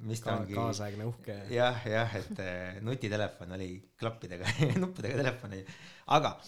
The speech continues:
Speaker 1: äh, aga see toimis, sest ma olin ka teistele öelnud, et kui ma ei müü oma eesmärki, siis ma endale iPhone'i ei osta. Siis ma
Speaker 2: Mm.
Speaker 1: teadsin, et ma ei saa nagu ära nagu kuskil
Speaker 2: Jaa,
Speaker 1: seda
Speaker 2: jaa.
Speaker 1: nii-öelda ratsionaliseerida, et teised peavad ka teadma. Ja, ja siis, siis ma olin mingi autode ostmisega niimoodi teinud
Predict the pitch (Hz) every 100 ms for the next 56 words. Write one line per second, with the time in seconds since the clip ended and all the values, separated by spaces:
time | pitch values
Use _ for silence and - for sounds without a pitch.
0 | - - 120 120 113 110 107 107 107 107
1 | 120 127 160 254 277 156 135 151 156 139
2 | 185 180 107 101 98 90 90 - - 123
3 | 156 175 190 185 214 202 196 185 185 -
4 | 117 117 131 - 104 120 - - - -
5 | - 127 160 113 104 90 113 113 131 104
6 | 95 95 98 - _ - 131 104 98 95
7 | 107 131 123 110 104 107 104 107 107 107
8 | 120 139 139 90 - - 143 120 95 110
9 | 104 87 78 - - - - - - -
10 | - 98 95 95 92 92 92 95 107 120
11 | 117 - - 147 165 135 127 117 127 131
12 | 117 117 117 113 110 113 110 104 107